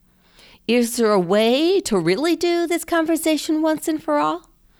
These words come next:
The answer to that is yes and no. But let's start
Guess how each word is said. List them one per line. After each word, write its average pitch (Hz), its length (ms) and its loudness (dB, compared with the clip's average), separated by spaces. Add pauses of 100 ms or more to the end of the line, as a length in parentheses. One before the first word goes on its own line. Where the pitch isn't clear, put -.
(380)
The 170 220 -4
answer 233 380 0
to 226 160 -6
that 208 300 -2
is 170 260 -8
yes 277 480 -4 (240)
and 196 320 -4
no. 165 320 -4 (1120)
But - 220 -2
let's 269 320 -2
start 302 520 -2